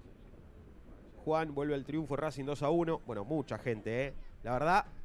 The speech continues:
gracias a todos y a todas. Meaurio. El remate de Meaurio. Casi sin ángulo, termina desviándose. Habrá córner para la Academia. Media hora de este complemento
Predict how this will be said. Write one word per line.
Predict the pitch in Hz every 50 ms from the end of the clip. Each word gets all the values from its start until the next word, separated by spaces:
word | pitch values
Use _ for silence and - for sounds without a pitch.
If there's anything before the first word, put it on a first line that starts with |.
| - - - - - -
gracias | - 151 190 208 180 - - 160 135 113 - - - -
a | 147
todos | 131 - 214 202 180 156 -
y | 170 165
a | 160
todas. | 190 170 160 143 127 - - - - 110 113
Meaurio. | 160 208 233 226 208 185 175 151 113 95 - - - - - - - - - - - - - -
El | 120 135
remate | 151 170 196 226 262 254 175 175
de | 175 170
Meaurio. | 180 185 175 170 165 156 151 147 - - - - - - - - - - - - - - - - - - - - - - - -
Casi | - 110 107 131
sin | 123 - 139 139
ángulo, | 143 139 143 135 131 131 131
termina | - 131 139 147 143 135 135
desviándose. | 139 131 139 147 156 156 147 143 143 - 160 165
Habrá | 147 135 151 160 156 -
córner | 180 180 160 151 139 147 139 -
para | - - 185 185 175
la | 175
Academia. | 185 180 180 175 185 185 175 170 170 165 156 - - - - - - - - - - - -
Media | 147 190 247 262 226 220 196 190 190
hora | 214 220 202 185 165 160
de | 170 185
este | 175 - - 165
complemento | - - 214 190 185 185 190 196 190 185 - 170 156 147 -